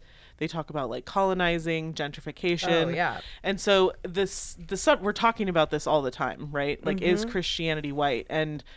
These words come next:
Speaker 1: to me, the obvious answer is no.
Speaker 2: <laughs>
Speaker 1: Um, but
Speaker 2: It might
Speaker 1: it's
Speaker 2: not be
Speaker 1: worth
Speaker 2: so
Speaker 1: having
Speaker 2: obvious.
Speaker 1: the conversation.
Speaker 2: Yeah.
Speaker 1: Or, and, and, you know, it's the ob-, I think it's probably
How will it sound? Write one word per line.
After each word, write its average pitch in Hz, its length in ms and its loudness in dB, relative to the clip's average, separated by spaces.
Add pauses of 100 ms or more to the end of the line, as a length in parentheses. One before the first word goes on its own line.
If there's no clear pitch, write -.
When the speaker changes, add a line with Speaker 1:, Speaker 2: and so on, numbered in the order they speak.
(340)
Speaker 1:
to 185 140 -4
me, 185 420 4
the 165 160 0
obvious 170 460 4
answer 143 600 -4 (960)
is 165 240 0
no. 151 640 0
Speaker 2:
<laughs> 214 60 -4 (360)
Speaker 1:
Um, 170 540 2 (500)
but 165 720 4 (1300)
Speaker 2:
It 196 100 0
might 196 60 8
Speaker 1:
it's 185 100 4
Speaker 2:
not 185 60 2
be 208 40 6
Speaker 1:
worth 202 200 6
Speaker 2:
so - 80 4
Speaker 1:
having 185 200 8
Speaker 2:
obvious. 196 280 6
Speaker 1:
the 202 60 8
conversation. 196 720 4
Speaker 2:
Yeah. 185 120 6
Speaker 1:
Or, 208 140 8 (300)
and, 220 180 0
and, 220 260 0
you 233 80 4
know, 214 140 8
it's - 300 0 (580)
the - 80 4
ob-, 208 240 6
I 196 80 2
think 262 260 0
it's - 200 0
probably 180 640 2